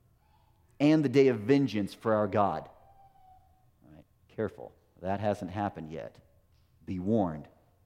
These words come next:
it is coming. Now, open, if you will, with me to Luke, fourth chapter. This is amazing.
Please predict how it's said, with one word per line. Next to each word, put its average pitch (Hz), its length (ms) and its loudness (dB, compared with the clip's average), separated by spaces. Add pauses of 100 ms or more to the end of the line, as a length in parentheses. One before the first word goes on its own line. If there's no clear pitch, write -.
it 78 120 -14
is - 80 -20
coming. 67 320 -12 (2750)
Now, 87 300 -6 (1040)
open, 127 400 4
if 123 220 -2
you 117 100 0
will, 123 500 2
with 120 320 0
me 131 360 0 (540)
to 82 60 -14
Luke, 104 460 -2 (580)
fourth 95 240 -8
chapter. 113 600 -6 (560)
This 80 120 -20
is 78 120 -20
amazing. 80 500 -12